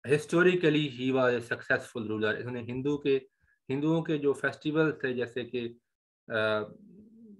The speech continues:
जो त्यौहार थे, दिवाली है, उनको officially मनाया जाता था और जो दरियाए गंगा का पानी है, ये पिया करते थे और इनका पानी बाकायदा टैंकर भर भर के लिए जाते थे और ये उससे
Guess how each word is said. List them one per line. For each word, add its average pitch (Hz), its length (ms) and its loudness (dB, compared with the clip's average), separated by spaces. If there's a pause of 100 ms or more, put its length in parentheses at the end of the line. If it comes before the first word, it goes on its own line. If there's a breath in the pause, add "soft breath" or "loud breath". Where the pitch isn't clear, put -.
(300)
जो 113 560 0 (340)
त्यौहार 123 580 2
थे, 107 120 2 (1300)
दिवाली 117 420 2
है, 113 340 -4 (100)
उनको 127 320 -4
officially 131 720 -4
मनाया 117 320 0
जाता 113 140 -2
था 110 260 0
और 107 480 -6
जो 113 580 -4 (460 soft breath)
दरियाए 110 520 4 (260)
गंगा 117 380 0
का 120 140 -4
पानी 110 380 -4
है, 107 200 -6
ये 107 60 -4
पिया 110 260 -4
करते 113 320 -6
थे 123 120 -6
और 120 140 -2
इनका 123 260 -4
पानी 120 400 -4
बाकायदा 110 320 -2
टैंकर 113 440 -6
भर 110 260 -2
भर 113 200 -6
के 110 180 -10
लिए 110 180 -4
जाते 107 220 -4
थे 110 140 -6
और 101 160 -6
ये 107 60 -6
उससे - 360 -12